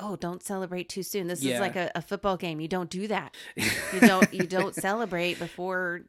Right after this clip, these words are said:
Speaker 1: you know, the
Speaker 2: Yeah.
Speaker 1: final, 'cause you don't know what's gonna
Speaker 2: Ex-,
Speaker 1: happen."
Speaker 2: exactly. Well, um, and I, Michael Mann, his gunshots in his movies, I was telling you about it yesterday,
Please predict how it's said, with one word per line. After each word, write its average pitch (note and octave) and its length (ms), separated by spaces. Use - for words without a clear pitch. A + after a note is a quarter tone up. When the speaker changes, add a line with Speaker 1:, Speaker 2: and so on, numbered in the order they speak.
Speaker 1:
you F#3 160
know, E3+ 180
the C#3 100
Speaker 2:
Yeah. B2+ 120
Speaker 1:
final, B2+ 600
'cause - 160
you A#3 160
don't B4 200
know B4 180
what's - 340
gonna - 180
Speaker 2:
Ex-, - 80
Speaker 1:
happen." D#4+ 160
Speaker 2:
exactly. B2+ 540
Well, B2+ 280
um, B2+ 320
and D3+ 200
I, D#3 160
Michael D#3 360
Mann, D3+ 320
his C3 200
gunshots C3+ 520
in E3 80
his D#3+ 120
movies, D#3+ 320
I C3 40
was B2 80
telling C3+ 260
you C3+ 60
about C3 180
it B2+ 80
yesterday, D3+ 560